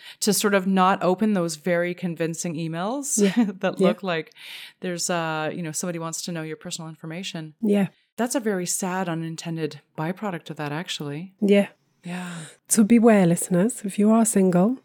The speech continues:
Speaker 1: Yeah.
Speaker 2: no matter how much you might really want to be in a relationship, just be aware that not everybody is as they would seem online.
Speaker 1: Yeah.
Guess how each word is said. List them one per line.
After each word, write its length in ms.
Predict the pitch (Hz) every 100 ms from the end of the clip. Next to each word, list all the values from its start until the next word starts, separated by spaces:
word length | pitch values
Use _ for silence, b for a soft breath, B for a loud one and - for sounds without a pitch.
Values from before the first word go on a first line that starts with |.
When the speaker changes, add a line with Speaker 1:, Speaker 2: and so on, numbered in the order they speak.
| _ -
Speaker 1:
Yeah. 140 | 160
Speaker 2:
no 140 | 208 208
matter 240 | 208 -
how 560 | 214 - 214 208 214 220
much 460 | - 214 196 - -
you 80 | 190
might 280 | 190 190 - _ -
really 240 | 208 202
want 240 | 190 196 262
to 60 |
be 100 | - 190
in 60 |
a 40 | 175
relationship, 720 | 180 180 - 180 - 220 - B B B B B B
just 400 | 220 196 - -
be 120 | 202
aware 300 | 202 185 180
that 320 | 170 180 - -
not 180 | 196
everybody 520 | 202 180 180 175 180 175
is 160 | 175 -
as 260 | - 185
they 180 | - 180
would 180 | 175 -
seem 340 | - 170 170
online. 400 | 240 180 160 170 - -
Speaker 1:
Yeah. 240 | 180 147